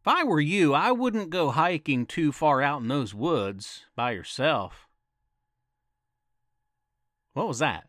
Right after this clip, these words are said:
Did you hear that? That's weird. Thought I heard something over there in the brush.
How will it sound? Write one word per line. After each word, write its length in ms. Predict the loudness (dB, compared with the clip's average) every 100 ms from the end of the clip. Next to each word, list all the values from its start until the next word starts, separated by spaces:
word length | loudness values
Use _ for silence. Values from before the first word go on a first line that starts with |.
| _
Did 80 | -8
you 60 |
hear 140 | -4 -4
that? 300 | -4 -10 -16 _ _ _ _ _ _ _ _ _ _ _ _ _ _ -20
That's 180 | -18 -12
weird. 460 | -8 -6 -6 -8 _ _ _ _ _ _ _ _ _ _ _ _ _ _ _ _ _ _ _ _ _ _ _ -2
Thought 140 | 0
I 40 | 0
heard 400 | 2 2 2 0
something 400 | 0 0 0 2
over 240 | 2 0
there 400 | 0 2 2 2
in 100 | -2
the 60 | -2
brush. 600 | 0 0 -2 -10 -20